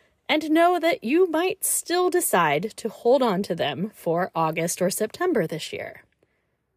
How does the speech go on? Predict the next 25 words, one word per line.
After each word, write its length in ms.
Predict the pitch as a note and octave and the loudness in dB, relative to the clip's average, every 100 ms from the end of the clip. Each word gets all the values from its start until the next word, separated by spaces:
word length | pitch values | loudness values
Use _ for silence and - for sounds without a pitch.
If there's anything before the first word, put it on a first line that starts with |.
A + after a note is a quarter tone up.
| _ _ - | _ _ -8
But 120 | A#3 | -4
here's 220 | A#3 D4+ D4+ | -2 -2 0
the 120 | C#4+ | -2
thing. 300 | F3 A#2+ - F3+ | -2 -6 -10 -4
I 80 | |
want 220 | G#3+ A#3+ - | -2 -2 -2
you 60 | |
to 80 | D4+ | -2
do 140 | A#3+ | 0
me 140 | A#3 G3+ | 2 2
a 60 | |
favor 500 | F#3 - A2+ - - - - - - | 0 -6 -8 -8 -14 -20 -20 -20 -8
and 300 | F3 E3 E3+ | -6 -4 0
write 300 | A3 D#4+ - | 2 0 -2
them 300 | E4+ D#4+ D4 | 0 2 2
down 520 | F#3 F#3+ F3+ F#3+ F#3+ _ _ _ _ G3 | 2 2 2 0 -2 _ _ _ _ -8
now. 760 | E3+ E3 E3 D3 - - A#3 - - G3 | -4 -2 -2 -4 -6 -10 -12 -14 -10 -10
<laughs> 220 | - - | -10 -2
Those 220 | F#3+ F#3+ | 0 0
changes 420 | - C4+ C4+ D4 | 2 2 2 0
that 160 | D#4+ C4 | -2 -2
you 100 | C4+ | -2
want 200 | C#4+ C4 | -2 -2
to 80 | C4+ | 0
make, 480 | B3+ B3+ - - | 2 2 0 -10